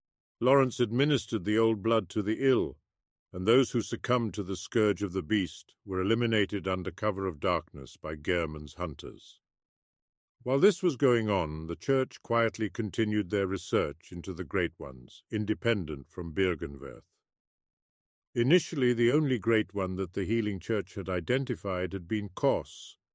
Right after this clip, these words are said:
the Great One from the depths of the ocean. The church's experiments into the Great Ones therefore revolved around water as described by the brain fluid. In the early days of the Healing Church, the Great Ones were linked to the ocean,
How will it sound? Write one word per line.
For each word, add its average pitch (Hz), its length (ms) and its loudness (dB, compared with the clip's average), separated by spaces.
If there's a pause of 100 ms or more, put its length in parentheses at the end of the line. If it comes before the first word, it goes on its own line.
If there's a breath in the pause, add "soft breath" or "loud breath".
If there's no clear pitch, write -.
(160)
the 104 60 -2
Great 135 260 2
One 123 280 -2
from 113 200 -4
the 104 120 0
depths 107 420 -2
of 95 140 -4
the 113 160 -4
ocean. 87 540 -4 (840)
The 135 80 2
church's 196 480 2
experiments 127 680 -2
into 110 200 -2
the 101 140 -4
Great 127 320 0
Ones 101 280 -4
therefore 131 420 0
revolved 113 500 0
around 113 360 -2
water 107 440 0
as 82 140 -6
described 101 640 -2
by 104 140 -2
the 95 120 -2
brain 123 380 0
fluid. 80 460 -6 (600)
In 120 140 0
the 127 140 4
early 143 320 4
days 110 400 2
of 90 120 -4
the 92 120 -2
Healing 98 400 -2
Church, 85 560 -4
the 117 80 -2
Great 127 340 0
Ones 117 320 -2
were 113 120 0
linked 117 340 -2 (120)
to 120 100 -2
the 117 180 -4
ocean, 80 580 -4